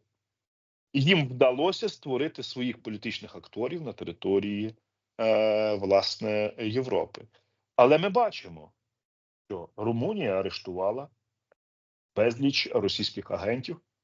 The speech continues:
після спроби фальшування виборів. Чехія арештувала наразі, е, представника, е, російської сили промосковської,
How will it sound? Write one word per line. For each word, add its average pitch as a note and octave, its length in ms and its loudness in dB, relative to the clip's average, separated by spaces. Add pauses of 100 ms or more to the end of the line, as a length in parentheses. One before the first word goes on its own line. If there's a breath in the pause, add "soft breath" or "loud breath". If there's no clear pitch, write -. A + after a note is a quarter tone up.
після - 260 0
спроби A2+ 360 0
фальшування F2 560 -4
виборів. - 440 -12 (360 loud breath)
Чехія F#3 760 6
арештувала B2+ 760 2
наразі, D3 640 -2 (400)
е, C#3 520 -2
представника, B2 1080 -2
е, A#2 960 -2
російської A2 680 -8
сили E3+ 480 -8
промосковської, A#2+ 1040 -6